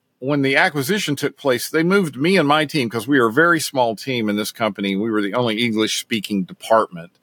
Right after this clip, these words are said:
They moved us into the American company. The American company took one look at our product, not understanding it, not knowing the background, not knowing how it deployed or anything.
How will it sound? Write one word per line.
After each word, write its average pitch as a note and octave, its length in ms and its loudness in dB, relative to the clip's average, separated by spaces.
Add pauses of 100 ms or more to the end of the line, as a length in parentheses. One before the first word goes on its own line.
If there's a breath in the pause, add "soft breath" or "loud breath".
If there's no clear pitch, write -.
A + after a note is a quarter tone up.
(300 soft breath)
They C3 100 0
moved G3 260 4
us G#3+ 160 2
into D#3+ 180 0
the E3+ 100 -2
American F#3+ 440 2
company. - 440 -8 (580)
The C#3+ 100 2
American G3 440 2
company D3+ 360 -2
took - 200 -10
one F3 240 2
look G#3+ 220 2
at D#3 60 4
our C3 120 4
product, C#3+ 580 2
not D#3+ 320 2
understanding F3 760 2
it, D3+ 160 0 (300 soft breath)
not D#3 260 2
knowing F#3+ 260 2
the E3+ 60 0
background, D3+ 560 2
not B2+ 160 0
knowing D#3 220 2
how G3+ 220 6
it E3 100 -2
deployed F3 380 2
or C#3+ 60 2
anything. C#3+ 600 0